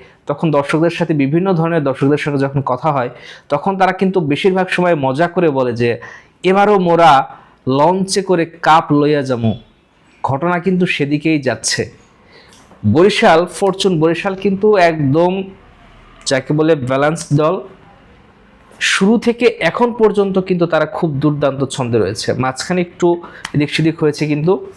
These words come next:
ফরচুন বরিশাল ধারাবাহিক ক্রিকেট খেলাটা যেটাকে বলে, টিমের পারফরম্যান্স কিন্তু সেটাই। মাঠের বাইরেও কিন্তু অত্যন্ত সুশৃঙ্খল, এবং মাঠে যদি আপনি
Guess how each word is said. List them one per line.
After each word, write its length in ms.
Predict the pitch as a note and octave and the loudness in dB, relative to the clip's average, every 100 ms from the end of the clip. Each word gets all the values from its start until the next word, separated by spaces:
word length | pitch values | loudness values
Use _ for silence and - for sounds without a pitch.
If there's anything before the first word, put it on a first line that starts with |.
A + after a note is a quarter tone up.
| - - - - - - - - - - | -20 -20 -20 -20 -18 -16 -18 -20 -20 -6
ফরচুন 400 | - F3+ G#3+ F#3 | -2 -2 0 2
বরিশাল 420 | E3+ F3+ F3+ C3 G#2 | 2 2 2 0 0
ধারাবাহিক 540 | A#2 D3+ E3 E3 E3+ | -2 0 2 0 -2
ক্রিকেট 380 | - D#3+ F3 E3+ | -4 -4 -4 -6
খেলাটা 300 | - D#3 D#3 | -4 -2 -2
যেটাকে 400 | C3+ C#3 C3+ C3+ | -2 -4 -4 -4
বলে, 340 | B2+ B2+ D3+ - - - _ _ | -2 -2 -2 -6 -10 -20 _ _
টিমের 500 | - E3+ E3+ F3+ F3 - _ _ _ _ - | 2 4 4 2 -2 -18 _ _ _ _ 0
পারফরম্যান্স 720 | E3+ E3+ G#3 G#3+ A3 G#3+ - | 2 2 2 4 4 2 -2
কিন্তু 300 | - - E3+ | -6 -4 -2
সেটাই। 380 | E3 - B2 - - - - - - - _ - | -2 -2 -4 -8 -12 -20 -20 -20 -20 -20 _ -2
মাঠের 380 | C#3+ E3 G#3 G3 | 2 2 2 0
বাইরেও 380 | C#3+ D#3+ F3 F3+ | 2 2 4 0
কিন্তু 260 | F#3 E3 | -2 -4
অত্যন্ত 440 | D3+ - F#3 F#3 F3+ | -6 -4 -4 -2 -4
সুশৃঙ্খল, 720 | - D#3 - C#3+ B2 A#2 G2+ - _ _ _ _ _ _ - | -2 -2 -2 -4 -6 -4 -6 -8 _ _ _ _ _ _ -2
এবং 280 | D3+ D3+ D3 | 0 0 0
মাঠে 360 | C#3 D3+ G3 | 0 0 0
যদি 240 | F#3+ G3+ G3 | 0 2 0
আপনি 500 | F3 F#3+ F#3+ F#3+ | 0 2 2 0